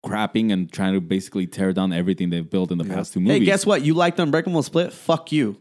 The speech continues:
Speaker 1: Basically,
Speaker 2: Yeah. Yep, basically,
Speaker 1: basically
Speaker 2: yeah.
Speaker 1: two middle fingers up to the audience.
Speaker 3: Yeah.
Speaker 1: Like, fuck you guys. Fuck
Speaker 2: And
Speaker 1: what you
Speaker 2: it goes
Speaker 1: think.
Speaker 2: back to
Speaker 1: Fuck
Speaker 2: what
Speaker 1: what
Speaker 2: Phil
Speaker 1: the
Speaker 2: says,
Speaker 1: characters.
Speaker 2: money grab when he was here in the interview.
Speaker 1: Yeah,
Speaker 2: Oh,
Speaker 1: honestly, that's
Speaker 2: money
Speaker 1: when I
Speaker 2: grab.
Speaker 1: walked in. I was like, "Dude, this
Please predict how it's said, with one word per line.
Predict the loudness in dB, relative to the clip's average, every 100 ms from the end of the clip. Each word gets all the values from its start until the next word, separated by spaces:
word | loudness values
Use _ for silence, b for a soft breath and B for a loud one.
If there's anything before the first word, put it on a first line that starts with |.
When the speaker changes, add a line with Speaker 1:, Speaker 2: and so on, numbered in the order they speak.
| 0
Speaker 1:
Basically, | 2 4 6
Speaker 2:
Yeah. | 6 6
Yep, | 6 6
basically, | 4 4 4
Speaker 1:
basically | 6 6 4 4 6
Speaker 2:
yeah. | 6 6
Speaker 1:
two | 8 8
middle | 6 4
fingers | 4 2 4 4
up | 2
to | 2
the | 2
audience. | 4 4 4
Speaker 3:
Yeah. | 2
Speaker 1:
Like, | 2 0
fuck | 0 0 0
you |
guys. | 0 2 0 -2
Fuck | -2 -2
Speaker 2:
And | 0
Speaker 1:
what | 0
you | 0
Speaker 2:
it |
goes | 0 0
Speaker 1:
think. | 2
Speaker 2:
back | 2
to | 2
Speaker 1:
Fuck | 0
Speaker 2:
what | 2
Speaker 1:
what |
Speaker 2:
Phil | 0
Speaker 1:
the | 2
Speaker 2:
says, | 2 2 2
Speaker 1:
characters. | 0
Speaker 2:
money | 2 2 2
grab | 2 0
when | 0
he | -2
was | -4
here | -4
in | -2
the |
interview. | 0 0 4
Speaker 1:
Yeah, | 4 4 4
Speaker 2:
Oh, | 4
Speaker 1:
honestly, | 4 4 4 4 2
that's | 4 4
Speaker 2:
money |
Speaker 1:
when | 4
I | 4
Speaker 2:
grab. | 4
Speaker 1:
walked | 2 2
in. | 0
I | 2
was | 2 0
like, | 0 -2 -4
"Dude, | 0 0 0
this | -2